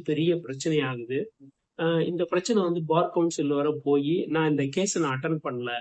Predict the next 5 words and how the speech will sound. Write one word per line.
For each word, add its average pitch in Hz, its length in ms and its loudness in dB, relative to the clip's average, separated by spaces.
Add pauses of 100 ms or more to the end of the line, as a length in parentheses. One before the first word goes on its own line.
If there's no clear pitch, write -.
(140)
அப்படின்னு 156 280 -2
சொல்லி 151 240 0
அவங்க 135 300 2
வந்து 135 260 0 (480)
வெளியேறுறாங்க. 131 760 2